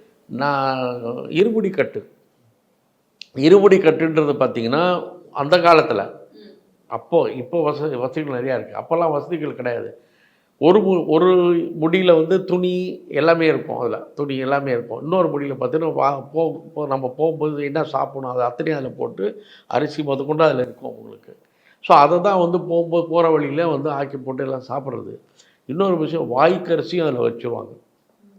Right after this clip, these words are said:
அதாவது மெயினா பார்த்தீங்க இருமுடியில வந்து போற வழி, இப்போ நீ சப்போஸ் நீங்க இப்போ நம்ம ஒரு மனைவியோ ஒரு குடும்பத்தாரோ ஒருத்தர் வந்து சபரிமலைக்கு மாலை போட்டுட்டு கிளம்பி போறாங்க, இருமுடி கட்டிட்டு கிளம்புறாங்க பார்த்தீங்களா,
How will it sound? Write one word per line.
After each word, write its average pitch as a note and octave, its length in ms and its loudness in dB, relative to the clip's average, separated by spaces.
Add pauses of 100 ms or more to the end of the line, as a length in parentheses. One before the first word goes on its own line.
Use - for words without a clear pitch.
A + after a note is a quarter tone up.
(320)
அதாவது C#3 500 2
மெயினா D#3 400 -2
பார்த்தீங்க C#3 360 -4
இருமுடியில D3 360 -4
வந்து A#2+ 600 -6 (420)
போற G3 340 2
வழி, F3 340 0
இப்போ D3+ 280 0
நீ D3+ 100 -6
சப்போஸ் D3+ 460 -2 (500)
நீங்க D3+ 360 -8 (140)
இப்போ C3 600 -8 (140)
நம்ம C#3 300 -4
ஒரு C3+ 220 -6
மனைவியோ C#3+ 720 -6
ஒரு C3 280 -8
குடும்பத்தாரோ D3 540 0 (160)
ஒருத்தர் B2 440 -10
வந்து A#2 120 -18
சபரிமலைக்கு C3 800 -6
மாலை C3 300 -10 (120)
போட்டுட்டு C3 460 -10 (400)
கிளம்பி D3+ 280 0
போறாங்க, C3+ 300 -2
இருமுடி D3 360 -2
கட்டிட்டு B2+ 380 -6
கிளம்புறாங்க C3 460 0
பார்த்தீங்களா, A2+ 520 -8